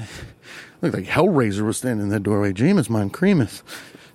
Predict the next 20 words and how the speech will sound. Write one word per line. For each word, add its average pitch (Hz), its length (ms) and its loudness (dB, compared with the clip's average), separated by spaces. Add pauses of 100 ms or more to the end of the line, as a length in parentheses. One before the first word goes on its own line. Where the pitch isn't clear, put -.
(280)
It - 120 -12
looked 131 180 -6
like 120 160 0
Robert 165 360 2
Durst 233 300 4
from 185 200 2
the 208 60 2
Jinx. 302 680 0 (640)
Um, 117 440 2 (1900)
yeah, 151 240 4
he's 143 220 0
gonna 143 200 4
get 123 180 2
it 107 120 0
one 107 180 0
day. 107 320 2
And 131 80 2
they're 120 120 4
at 110 140 2
dinner. 120 380 0